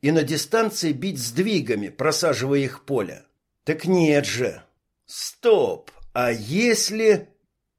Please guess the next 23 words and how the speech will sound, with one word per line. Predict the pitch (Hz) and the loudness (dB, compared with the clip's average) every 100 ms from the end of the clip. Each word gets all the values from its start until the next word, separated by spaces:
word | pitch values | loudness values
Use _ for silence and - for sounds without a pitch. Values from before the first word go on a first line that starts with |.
| _ | _
Пес | 127 160 - - | 6 6 6 -2
снова | - - 180 165 135 | -6 2 4 6 6
рванул | 127 139 139 120 | 4 4 4 2
в | 131 | 2
атаку. | 131 117 90 - - _ _ - | 2 -2 -4 -14 -20 _ _ -14
Рядом | 90 135 175 170 | -2 2 4 2
пронеслась | 135 147 147 - 156 160 | 0 0 0 2 0 0
когтистая | 147 139 - 160 - 156 | -4 -4 -6 -6 0 4
лапа. | 147 135 - 90 - _ _ | 6 4 0 -12 -18 _ _
Дима | - 139 226 180 | -8 0 2 2
переместился | 175 151 156 147 190 175 - 151 | 2 2 2 -2 -2 -2 0 -2
так, | - 202 - - _ _ | 2 0 0 -8 _ _
чтобы | - - 143 143 | -8 -2 2 2
монстр | 170 190 - 143 | 2 0 -2 -4
загородил | 127 139 147 147 180 170 | -2 0 2 2 2 -2
своей | 156 156 147 | -2 0 0
тушей | 139 - 185 - | -2 -6 -4 -4
двух | 139 139 170 | -2 0 0
других. | 110 160 147 117 - - _ _ _ - | 0 -2 -2 -6 -10 -16 _ _ _ -2
И | 185 214 | 2 4
медоед | 214 185 202 190 190 190 | 4 4 4 4 2 2
решился. | 180 175 - 175 117 - 92 - _ _ _ _ - | 2 2 2 2 0 -6 -10 -16 _ _ _ _ -16
Сближение, | - - 131 151 156 147 180 131 104 73 | -12 -6 -2 2 2 4 4 2 -4 -10